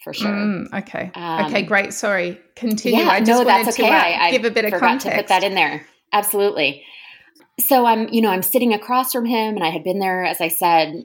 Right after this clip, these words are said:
Speaker 1: you know, many times over the pa-, over those several, that several month period. Um, and he just looked at me straight in the eyes and said, I, <laughs> I'll never forget. He just said, "Do you ever take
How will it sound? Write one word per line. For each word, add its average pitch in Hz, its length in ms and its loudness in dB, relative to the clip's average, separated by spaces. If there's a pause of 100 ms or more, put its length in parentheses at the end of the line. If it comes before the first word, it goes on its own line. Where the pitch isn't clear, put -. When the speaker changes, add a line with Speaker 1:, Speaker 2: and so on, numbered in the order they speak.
Speaker 1:
you 175 100 -12
know, 151 100 -4
many 180 280 -4
times 170 680 -4
over 151 200 -8
the 156 100 -6
pa-, - 220 -12
over 156 520 -6 (240)
those 160 260 -2
several, 160 460 -2
that 151 200 -4
several 165 240 -8
month 170 200 -8
period. 151 580 0 (640)
Um, 185 440 4
and 208 140 0
he 240 840 -4
just 208 260 -4
looked 220 260 -2
at 277 140 -4
me 160 200 -2
straight 180 300 -6
in 175 60 -8
the 170 120 -4
eyes 147 720 -2
and 160 220 -8
said, 151 600 -4 (640)
I, 196 120 -8 (340)
<laughs> - 140 -12
I'll - 200 -2
never - 280 -2
forget. 175 420 0
He 170 100 0
just 208 200 -2
said, 185 300 0 (760)
"Do 277 100 0
you 587 200 4
ever 233 260 0
take 180 480 0